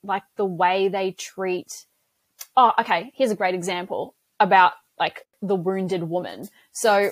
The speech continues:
I was watching this, um, <laughs> it's anime, but it's, like, English anime. Um, it's called Blood of Zeus. And they, it's a story about how Zeus, if, if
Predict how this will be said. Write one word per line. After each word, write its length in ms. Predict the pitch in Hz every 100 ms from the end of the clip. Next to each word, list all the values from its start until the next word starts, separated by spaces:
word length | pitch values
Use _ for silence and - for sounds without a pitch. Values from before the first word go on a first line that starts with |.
| -
I 80 | 202
was 100 | 214 208
watching 360 | - - 269
this, 200 | 233 214 - - _ _ -
um, 360 | 185 180 220 208 247
<laughs> 180 | 247 254
it's 180 | 320 -
anime, 560 | 208 208 170 120 208 - - 508
but 100 | 196
it's, 140 | 180 -
like, 200 | - -
English 320 | 196 190 185
anime. 520 | - 165 139 156 226 - - - - _
Um, 320 | 233 220 220 226
it's 140 | 233
called 360 | - 247 262 208
Blood 160 | 226
of 120 | 208 175
Zeus. 360 | 196 180 208 - - _ -
And 100 | 220
they, 220 | 214 208 _
it's 120 | 226 226
a 60 |
story 460 | - - 226 247 262
about 260 | 220 208 -
how 400 | 202 185 185 - _ _ _ _ _ _ _ _ _ _ _ 208
Zeus, 360 | 196 277 214 -
if, 140 | - - _ -
if 180 | 208 -